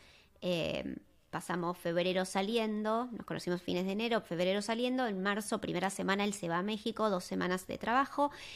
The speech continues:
y básicamente nada, los dos estábamos recontra enamorados, pero, eh, tres días, cuatro días antes de que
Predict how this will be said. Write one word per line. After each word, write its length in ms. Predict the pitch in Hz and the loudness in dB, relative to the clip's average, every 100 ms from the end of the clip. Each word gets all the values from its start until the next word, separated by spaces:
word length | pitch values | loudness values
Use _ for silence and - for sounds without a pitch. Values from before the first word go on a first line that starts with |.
| - - | -14 -8
y 260 | - 254 262 | 0 4 4
básicamente 680 | 202 202 190 175 170 175 185 | 2 -2 -2 0 0 0 2
nada, 300 | 170 151 156 | 4 2 0
los 160 | - 180 | -2 -2
dos 80 | 196 | -2
estábamos 360 | - 185 165 | 2 2 2
recontra 480 | 165 160 - 175 185 | -2 -4 -2 0 2
enamorados, 600 | 185 185 202 226 247 262 - | 2 2 2 4 6 4 0
pero, 400 | 185 185 202 233 - - - - - | 0 2 2 0 -4 -20 -20 -20 -4
eh, 560 | 175 165 - - - - _ _ _ - | -2 0 -2 -4 -8 -12 _ _ _ 2
tres 240 | 180 185 | 4 6
días, 260 | 202 208 175 | 6 4 4
cuatro 240 | 185 180 185 | 0 2 2
días 240 | 185 185 | 2 0
antes 180 | 180 190 | -2 -2
de 40 | |
que 300 | 190 196 196 | 0 0 -2